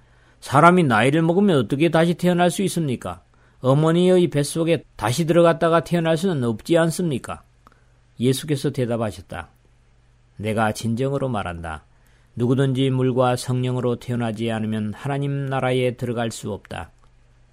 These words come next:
육체의 생명은 인간인 부모에게서 태어나지만 영적인 생명은 성령께로부터 태어난다. 너희가 다시 태어난다라는 내 말을 이상하게 여기지 말아라. 바람은 불고 싶은 쪽으로 분다.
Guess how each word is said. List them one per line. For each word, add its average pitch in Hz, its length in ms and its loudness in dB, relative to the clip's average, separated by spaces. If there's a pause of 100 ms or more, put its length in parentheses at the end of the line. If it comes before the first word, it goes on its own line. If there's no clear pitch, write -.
(220)
육체의 135 460 2
생명은 135 540 -2
인간인 131 520 -2
부모에게서 123 840 -2
태어나지만 110 720 -4 (480)
영적인 139 540 0
생명은 143 480 -2
성령께로부터 131 1040 -2
태어난다. 90 600 -8 (1300)
너희가 139 320 4
다시 139 300 -2
태어난다라는 139 1200 -2
내 117 260 -4
말을 107 440 -2
이상하게 131 640 -4
여기지 120 260 -4
말아라. 92 480 -6 (680)
바람은 131 520 2
불고 131 300 0
싶은 127 320 -6
쪽으로 123 320 -2
분다. 87 460 -10